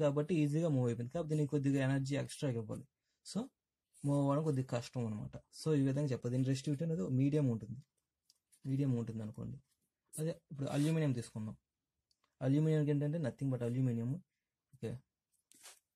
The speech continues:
అల్యూమినియం తీసుకున్నట్టయితే దీనికి మూడు ఉంటాయి అనుకోండి. అంటే దీంట్లో,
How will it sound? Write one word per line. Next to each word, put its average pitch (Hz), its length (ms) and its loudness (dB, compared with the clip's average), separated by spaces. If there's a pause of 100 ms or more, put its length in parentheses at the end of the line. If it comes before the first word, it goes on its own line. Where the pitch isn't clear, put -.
(720)
అల్యూమినియం 143 440 2
తీసుకున్నట్టయితే 135 640 -2 (440)
దీనికి 135 280 0 (960)
మూడు 147 220 4
ఉంటాయి 127 240 2
అనుకోండి. 113 340 -6 (1000)
అంటే 147 180 -8
దీంట్లో, 135 240 2